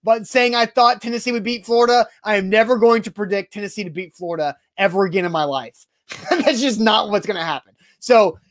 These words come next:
I, but I do think a three and oh start and a solid, you know, respectable performance in the Swamp at Florida gives them a better shot at Missouri,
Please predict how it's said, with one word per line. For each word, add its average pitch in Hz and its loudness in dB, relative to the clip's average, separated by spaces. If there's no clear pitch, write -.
I, 240 2
but 233 2
I 269 6
do 302 2
think 277 0
a 220 2
three 277 -4
and 294 4
oh 262 6
start 196 -2
and 220 -4
a 214 -2
solid, 262 0
you 240 -10
know, 190 -8
respectable 233 -4
performance 214 -4
in 202 -14
the 190 -10
Swamp 202 -2
at 156 -10
Florida 226 0
gives 190 -2
them 196 -4
a 185 0
better 185 0
shot 180 0
at 170 -6
Missouri, 160 -8